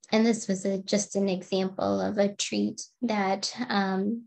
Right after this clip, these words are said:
I wanted to point out. This could have peanut, tree nuts, cow's milk, egg, wheat, um, and actually soy, um, in it. So, you know, it, it can have all those things potentially in it. Um,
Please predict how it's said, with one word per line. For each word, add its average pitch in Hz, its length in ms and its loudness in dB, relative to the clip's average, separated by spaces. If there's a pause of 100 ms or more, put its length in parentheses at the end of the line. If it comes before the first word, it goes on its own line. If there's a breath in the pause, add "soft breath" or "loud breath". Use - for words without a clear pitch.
(200)
I 208 80 2
wanted 196 340 2
to 202 100 4
point 202 340 4
out. 190 260 -2
This 208 200 0
could 202 200 0
have 170 300 -2
peanut, 262 360 6
tree 247 200 4
nuts, 233 440 0
cow's 240 300 2
milk, 220 340 4
egg, 214 360 2 (460 loud breath)
wheat, 214 420 0 (420 loud breath)
um, 190 500 0
and 208 120 2
actually 208 400 0
soy, - 420 -4 (340)
um, 185 340 -2
in 180 160 0
it. - 200 -6
So, 190 360 -2 (420 loud breath)
you 196 80 0
know, 185 140 4
it, 190 300 2
it 202 220 4
can 190 460 0 (140)
have 196 280 0
all 208 220 6
those 185 300 4
things 175 260 -4
potentially 185 680 0
in - 140 0
it. - 160 -4 (2750 loud breath)
Um, 240 640 -2